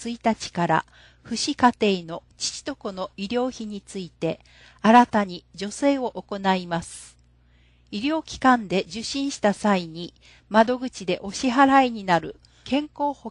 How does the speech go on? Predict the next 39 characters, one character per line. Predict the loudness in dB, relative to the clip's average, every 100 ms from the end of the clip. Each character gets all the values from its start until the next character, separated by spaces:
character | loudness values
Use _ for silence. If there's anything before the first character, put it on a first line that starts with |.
| -2
険 | -2 -2
の | -8 -12 _
一 | -10 -6 -8
部 | -8
負 | -2
担 | 4 4 4 -8
金、 | -12 -12 -16 _ _ _ _ _ _ _
通 | -12 -8 -8
常 | -6 -8 -6
三 | 0 2 2
割 | 0 0 -4
か | -4 2
ら、 | 2 2 _ _ _ _ -8
医 | -2
療 | -2 -2
機 | -6 4
関 | 4 4
ご | -2 -10
と | -10 -12
に | -12 -14 _ _ _ _
福 | -14 -8
祉 | -6 -4 -8 -4
医 | -4
療 | -2 -4
費 | -6 -12 -10
の | -8 -8 _ -18
自 | -16
己 | -6 -6
負 | -2 4
担 | 4 4
額、 | 0 -2 -4 -8 -10 _ _ _ -8
一 | -6 -4
日 | -4 -4 -6 -4
八 | -2 -2 _
百 | 0 0 -2
円、 | -4 -4 -12 _ _ _ _
月 | -18 -12 -8 -8 -6
上 | -4 -4
限 | -2 -2 -2